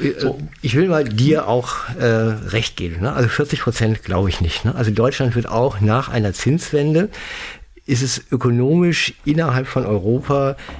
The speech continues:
Speaker 1: nicht mehr wie in zweitausenddrei à la Hans-Werner Sinn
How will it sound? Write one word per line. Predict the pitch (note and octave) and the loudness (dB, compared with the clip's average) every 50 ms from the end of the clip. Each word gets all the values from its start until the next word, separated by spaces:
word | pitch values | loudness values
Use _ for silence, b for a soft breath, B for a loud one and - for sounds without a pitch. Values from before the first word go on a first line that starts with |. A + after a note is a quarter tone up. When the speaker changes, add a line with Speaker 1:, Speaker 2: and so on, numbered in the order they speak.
| B - - | B -2 2
Speaker 1:
nicht | A2 A#2 B2 C#3 F3 - - - - | 2 4 4 4 2 0 -2 0 2
mehr | D#3 D3 C#3+ C#3+ D3 C#3 A#2 | 2 2 4 2 2 2 2
wie | A#2+ B2+ B2+ C3 B2+ - - - | 4 4 4 4 2 2 0 0
in | B2+ A2 G#2+ | 2 2 2
zweitausenddrei | - - - A#2 A#2+ A#2 - G2+ G#2 G#2+ G2+ G#2 G2+ F2+ - - G2+ - G#2 G2+ G#2 A#2 C3 D#3 F3 F#3+ - | 0 0 0 0 0 0 0 0 0 0 2 2 0 0 0 -4 -2 2 4 6 6 6 6 6 4 4 2
à | - | 2
la | A#2 A2+ G#2 G2+ G2+ | 2 2 2 2 2
Hans-Werner | A2+ A2 - B2 A#2 A2 G2+ G2 | 0 0 2 2 2 2 2 2
Sinn | F2+ G#2 A2+ B2 C#3+ D#3 D#3+ | 2 2 2 4 2 2 0